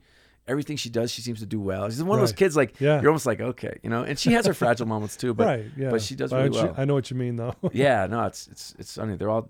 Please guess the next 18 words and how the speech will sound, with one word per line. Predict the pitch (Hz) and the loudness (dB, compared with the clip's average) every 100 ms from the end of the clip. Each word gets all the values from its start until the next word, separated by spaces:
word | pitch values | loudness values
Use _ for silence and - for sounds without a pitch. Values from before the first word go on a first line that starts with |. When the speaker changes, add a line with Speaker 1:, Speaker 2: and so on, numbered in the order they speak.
| - | -8
Speaker 1:
all | 98 107 | -8 -8
the | |
kids | - 101 | -10 -12
are | 101 | -10
different. | 87 - - | -12 -12 -14
And | - 101 90 - _ _ _ _ - | -8 -6 -6 -12 _ _ _ _ -4
I | 101 | -2
was | 104 | -2
on | 110 | -4
this | 101 101 | -6 -8
retreat | - 135 | -8 -6
with | 107 | -4
her, | 98 | -4
and | 92 92 | -4 -4
the | - | -6
exercise | 120 113 104 92 | -8 -6 -4 -4
was | 95 82 | -6 -10
this. | 69 - | -10 -12